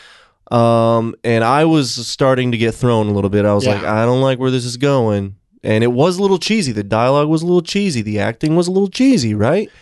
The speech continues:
Speaker 2: Yeah, but it felt purposefully so. And
Speaker 1: Right.
Speaker 2: here's
Speaker 1: Well,
Speaker 2: the
Speaker 1: see,
Speaker 2: thing.
Speaker 1: this,
Speaker 2: So,
Speaker 1: that's
Speaker 2: wait.
Speaker 1: the thing, though. It, it, the payoff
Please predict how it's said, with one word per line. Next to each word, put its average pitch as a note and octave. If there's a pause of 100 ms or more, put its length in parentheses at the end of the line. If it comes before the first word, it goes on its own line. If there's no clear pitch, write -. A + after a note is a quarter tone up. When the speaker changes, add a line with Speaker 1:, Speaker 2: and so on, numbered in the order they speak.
Speaker 2:
Yeah, C4+
but A#3+
it G#3+
felt A#3 (320)
purposefully A#2+
so. F2+ (220)
And G#3
Speaker 1:
Right. F#3
Speaker 2:
here's E3+
Speaker 1:
Well, F3+
Speaker 2:
the G#3
Speaker 1:
see, G3
Speaker 2:
thing. G3+
Speaker 1:
this, A3
Speaker 2:
So, A#3
Speaker 1:
that's G#3
Speaker 2:
wait. G3+
Speaker 1:
the -
thing, G3+
though. D3+
It, C3
it, A2+
the C3
payoff C#3